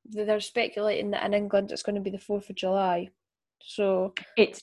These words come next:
Speaker 2: it's dependent on gyms, though. It is,
Speaker 1: Yeah.
Speaker 2: it is not, like, Pure Gym. They, they're not doing fourth. They, but then Wales, we're further behind everyone.
Speaker 1: Yeah, Scotland's the exact same.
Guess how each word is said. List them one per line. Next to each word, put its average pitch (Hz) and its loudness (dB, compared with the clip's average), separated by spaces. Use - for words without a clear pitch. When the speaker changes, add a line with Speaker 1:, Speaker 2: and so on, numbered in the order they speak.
Speaker 2:
it's - 6
dependent 196 4
on 170 0
gyms, 175 2
though. 160 4
It 185 2
is, 151 4
Speaker 1:
Yeah. 196 2
Speaker 2:
it 175 4
is 165 4
not, 165 0
like, - -2
Pure 180 4
Gym. 165 4
They, 160 4
they're 185 2
not 175 -2
doing 175 -2
fourth. 165 4
They, 165 4
but 180 0
then 170 6
Wales, 165 6
we're 165 6
further - 0
behind 160 0
everyone. - -4
Speaker 1:
Yeah, - -4
Scotland's 190 2
the 190 2
exact 175 -2
same. 190 -4